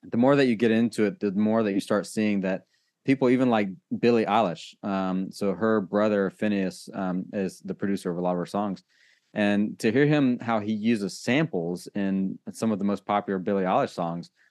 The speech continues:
are pretty ingenious as well. There's, there's one where he's talking about using the clicking from the crosswalk signal in Australia. And it's, um, uh, what is the song that's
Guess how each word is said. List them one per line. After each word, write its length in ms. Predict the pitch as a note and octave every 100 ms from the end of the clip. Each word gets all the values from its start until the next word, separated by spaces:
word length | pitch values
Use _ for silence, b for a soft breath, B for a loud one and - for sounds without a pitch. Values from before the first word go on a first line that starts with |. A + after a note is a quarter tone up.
| _
are 120 | F#2+
pretty 300 | F#2 A2 G2
ingenious 460 | F#2 E2+ F#2 F2+ -
as 80 | E2
well. 360 | F2+ F#2+ F2+ G2+
There's, 380 | G2+ G2+ G2 G2+
there's 240 | G#2 F#2+
one 380 | G2+ G#2+ G#2+ G2+
where 100 | G2
he's 100 | F#2
talking 220 | G#2 G2
about 220 | F#2+ F#2+ _ _ _ _ _
using 520 | G2+ G2 A2+ A2 A2
the 80 | F#2+
clicking 640 | - - F3+ F3+ G#2+ G2+ G2
from 540 | - A2 G#2 G2+ G2
the 100 | F#2
crosswalk 680 | - - G2+ G#2 A#2+ B2+ - _ - - _
signal 480 | - - B2+ C3+ C3+
in 160 | G#2+ G2
Australia. 600 | F#2 F#2+ - A2 F2+ D2 - _ _ _ _ _ _
And 400 | G2+ G2+ G2+ G2 G#2+
it's, 320 | G#2 - - A2+
um, 540 | G2+ G2 F#2+ F#2 F2+ - _ _ _
uh, 180 | G#2+ G2
what 200 | G2+ C3+
is 80 | C3
the 80 | A#2+
song 240 | A#2+ A2+
that's 160 | G#2+